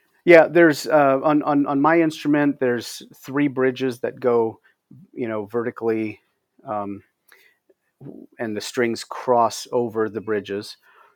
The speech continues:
And so you have, you have about an inch vertically between spaces and about two or three inches horizontally before you start either A, hitting the bridge or hitting another string.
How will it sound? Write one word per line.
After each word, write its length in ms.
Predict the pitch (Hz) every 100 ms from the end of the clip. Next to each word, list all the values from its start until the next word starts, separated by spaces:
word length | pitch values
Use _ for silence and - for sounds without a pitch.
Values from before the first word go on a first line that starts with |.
| _
And 220 | - 107
so 200 | - 120
you 180 | 113 117
have, 520 | 107 135 131 123 - - _ _ _ _ _ _ _ _
you 120 | 143
have 100 | 165
about 260 | 143 139 135
an 140 | 123
inch 380 | 123 170 175 -
vertically 720 | 123 123 151 156 151 151 143
between 500 | 139 127 - 139 139
spaces 800 | 135 - 127 127 - 135 131 - - _ _ _ _ - _ -
and 580 | 120 117 113 113 110 - _ _ _ 120
about 380 | 101 107 101 _ _ -
two 240 | - 147
or 80 | 131
three 280 | - 127 123
inches 360 | 123 123 117 -
horizontally 720 | 120 113 117 117 110 110 107
before 420 | 101 104 - 120
you 160 | 110 110
start 400 | - 113 113 - - - -
either 300 | 120 113 107
A, 220 | 131 127 127
hitting 340 | - 147 131
the 80 | 110
bridge 400 | 117 113 110 -
or 140 | 120
hitting 260 | 107 127 110
another 260 | 110 101 101
string. 520 | - - 107 92